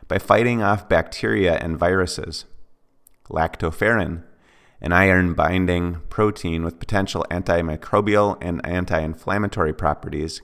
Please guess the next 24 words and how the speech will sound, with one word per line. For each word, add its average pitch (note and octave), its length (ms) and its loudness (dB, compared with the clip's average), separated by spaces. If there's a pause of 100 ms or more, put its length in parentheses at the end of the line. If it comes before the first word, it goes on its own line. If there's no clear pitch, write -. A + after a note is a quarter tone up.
contributing G2 540 -2
to F#2 140 -4
improved G#2 520 -4
gut - 440 0
and F2+ 200 0
immune F2+ 300 0
health. E2 340 -6 (1120)
And G#2 140 -4
growth B2+ 260 6
factors, - 600 -2 (560)
s-, - 100 -16 (200)
such - 280 0
as F#2+ 160 2
I F2 180 4
G E2 180 0
F - 220 -2
one, F2+ 540 2
these G2 200 -2
compounds F2 680 0
support - 560 -2
cell F2 360 2
growth E2+ 500 0
and E2 260 -4
recovery. D#2+ 640 -2